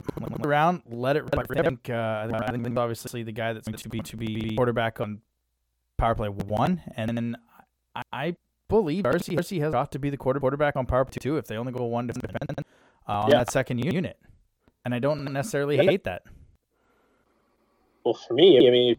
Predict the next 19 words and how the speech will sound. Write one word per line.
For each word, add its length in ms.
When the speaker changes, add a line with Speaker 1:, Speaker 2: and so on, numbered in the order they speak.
Speaker 2:
uh, 2500
I 80
heard 160
about 280
the 320
who, 220
who 160
would 100
be 100
on 100
the 80
second 260
power 260
play 140
unit, 220
but 80
then 80
you 80
saw, 320